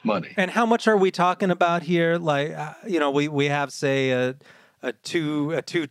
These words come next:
Speaker 2: if we have a trillion, let's just use round numbers, we have a trillion dollar deficit. I mean, is this a significant portion of that, or is it just one more thing contributing to the, the federal deficit?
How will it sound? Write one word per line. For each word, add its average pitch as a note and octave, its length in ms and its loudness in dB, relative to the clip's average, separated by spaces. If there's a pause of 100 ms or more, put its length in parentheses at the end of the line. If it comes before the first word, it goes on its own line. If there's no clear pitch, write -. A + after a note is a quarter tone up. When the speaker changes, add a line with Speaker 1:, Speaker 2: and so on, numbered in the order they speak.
Speaker 2:
if - 180 -4
we - 120 4
have F#3 140 0
a C3+ 40 2
trillion, G3+ 580 0
let's D3+ 200 -2
just B2+ 160 -4
use A#2 180 0
round A2 280 0
numbers, G#2+ 220 -4
we C3+ 60 2
have B2+ 140 0
a - 40 -4
trillion F#3 600 2
dollar B2 460 0
deficit. G#2 640 -6
I D3 80 -6
mean, F3 160 2
is E3 80 0
this G3+ 200 0
a F#3 40 -12
significant B2+ 560 -4
portion A#3 380 0
of A3 40 0
that, A#3 180 2 (220)
or F#3 140 2
is D3+ 80 0
it C#3 80 -6
just D#3+ 180 0
one F3 380 2
more D#3 260 2
thing C#3 400 -2
contributing A2+ 720 -2
to G#2 600 -2
the, A2 140 -4 (100)
the A#2+ 100 -2
federal A2 380 -4
deficit? F#2 480 -6